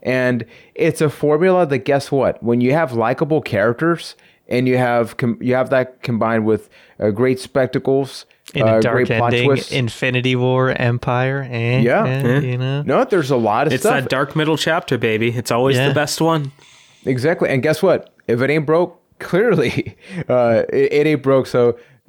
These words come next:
Speaker 1: don't fix it. Uh, we would love to know, though, uh, what is your favorite Star Wars film? Please, please reach out on Twitter, A cast to the past. Um, to conclude, I'm just gonna ask you guys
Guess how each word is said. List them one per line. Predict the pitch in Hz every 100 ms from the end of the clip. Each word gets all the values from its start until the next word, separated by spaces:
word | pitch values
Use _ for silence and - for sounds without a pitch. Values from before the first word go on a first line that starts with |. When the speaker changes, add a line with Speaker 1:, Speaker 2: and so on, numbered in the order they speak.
| 120
Speaker 1:
don't | 127 139 160
fix | - 127 127 127
it. | 120 - - - -
Uh, | 120 127
we | 196
would | 240
love | 220 -
to |
know, | 143 127 107
though, | 95 85 87 - _
uh, | - 113 110
what | 113 147 160
is | 120 110
your | 123 139
favorite | 123 - 123 120
Star | 110 - 113
Wars | 107 110 -
film? | 110 107
Please, | - 131 127 117
please | - - 135 120
reach | 120 -
out | 110 107 - - - -
on | - 104
Twitter, | 101 131 131 131 -
A | 117
cast | - - 117 117 -
to | 117
the | 110
past. | - 104 107 101 - _ _ _ _ -
Um, | - 135 135 131 135 - _ _ -
to | 202
conclude, | 190 175 - 226 240
I'm | 180 175
just | 220
gonna | - 220
ask | 117 160 -
you | 170
guys | 156 143